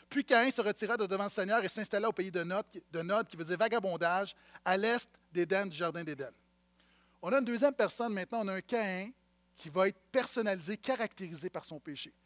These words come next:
Le mot qui va définir Caïn, c'est le péché. La Bible nous dit que chacun d'entre nous ici, on est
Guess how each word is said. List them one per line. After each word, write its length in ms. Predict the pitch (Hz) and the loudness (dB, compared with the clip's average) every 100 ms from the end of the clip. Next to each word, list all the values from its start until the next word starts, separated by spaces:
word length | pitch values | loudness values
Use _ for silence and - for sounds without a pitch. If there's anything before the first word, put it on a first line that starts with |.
| _ _ _ _ - | _ _ _ _ 0
Le 200 | 202 220 | 6 8
mot 220 | 254 339 | 8 6
qui 120 | - | 6
va 100 | 202 | 0
définir 560 | 180 262 - 220 220 - | 0 -2 -2 -2 -2 -2
Caïn, 400 | 214 185 175 196 - | 0 2 0 -6 -14
c'est 160 | - 151 | -12 -10
le 80 | 147 | -10
péché. 420 | 170 151 - 139 _ _ _ _ _ _ _ _ _ _ _ _ _ _ _ _ _ 135 | -8 -6 -8 -8 _ _ _ _ _ _ _ _ _ _ _ _ _ _ _ _ _ -4
La 140 | 175 180 | -2 0
Bible 340 | 302 349 220 | -2 -4 -4
nous 180 | 190 175 | -4 -6
dit 320 | 143 170 - _ _ | -10 -14 -16 _ _
que 100 | 160 | -8
chacun 440 | 151 - 233 262 240 | -4 -2 -2 -4 -2
d'entre 340 | 196 - 180 | -4 -4 -6
nous 200 | 175 170 | -6 -6
ici, 300 | 143 - 143 _ _ _ _ _ _ | -8 -10 -14 _ _ _ _ _ _
on 280 | - 175 185 | -4 -2 0
est 360 | 214 240 277 | 2 2 0